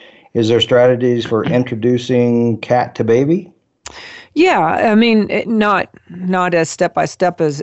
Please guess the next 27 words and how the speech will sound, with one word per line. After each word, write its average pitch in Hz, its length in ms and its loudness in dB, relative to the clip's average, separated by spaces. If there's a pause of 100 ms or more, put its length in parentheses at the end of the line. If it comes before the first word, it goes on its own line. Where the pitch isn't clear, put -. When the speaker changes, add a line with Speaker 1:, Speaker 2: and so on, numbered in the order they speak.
Speaker 2:
introducing 165 640 -4
cats - 340 -6
to 160 120 -2
one 151 180 0
another, 170 500 0 (280)
because 180 280 0
it's 165 180 -8
a 165 40 -6
little 156 240 0
different. 170 500 -4
You 170 100 -6
know, 151 80 -6
cats 170 360 -4
see 165 220 -4
other 165 260 0
cats 156 400 -4
as 156 180 0
a 143 60 -4
territory 160 680 0
invader. 151 640 0 (440)
They're 170 300 0
gonna 160 320 0
see 180 340 0
the 156 120 0
baby 156 600 0
and, 147 280 -4
and, 147 280 -4